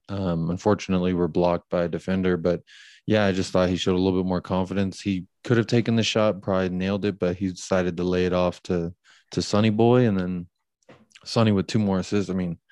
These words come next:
hands down, player of the game, Heung-min Son. I don't know about you.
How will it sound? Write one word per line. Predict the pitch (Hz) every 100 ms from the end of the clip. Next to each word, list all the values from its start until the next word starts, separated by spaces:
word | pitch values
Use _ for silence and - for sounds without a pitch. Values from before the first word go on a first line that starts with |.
| - _ _ _ _ _ -
hands | 104 95
down, | 95 90 87
player | - 90
of |
the | 85
game, | 85 85 82
Heung-min | 85 85 82 82
Son. | - 82 -
I | 90
don't | 85
know |
about | 80 87 95
you. | 92 -